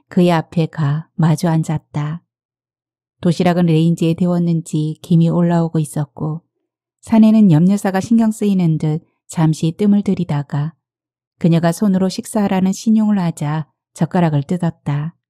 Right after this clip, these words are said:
그런 뒤 점퍼 주머니에서 녹색병을 꺼내는 게 아닌가? 소주가 반쯤 든 녹색병의 뚜껑을 딴 사내는 치우다 남은 종이컵에 술을 따랐다.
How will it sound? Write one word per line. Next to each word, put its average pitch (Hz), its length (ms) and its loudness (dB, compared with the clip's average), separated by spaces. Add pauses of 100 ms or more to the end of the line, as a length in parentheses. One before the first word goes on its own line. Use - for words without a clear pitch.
(920)
그런 196 240 0
뒤 196 160 0
점퍼 185 320 0
주머니에서 170 800 0 (240)
녹색병을 151 640 0
꺼내는 190 380 2
게 196 100 0
아닌가? 190 600 -2 (880)
소주가 233 400 0
반쯤 175 500 0
든 175 220 0
녹색병의 165 680 -2
뚜껑을 185 420 -4
딴 165 180 -2
사내는 170 580 -2 (560)
치우다 247 360 0
남은 190 260 2
종이컵에 160 720 -2 (200)
술을 170 320 -4
따랐다. 160 720 -8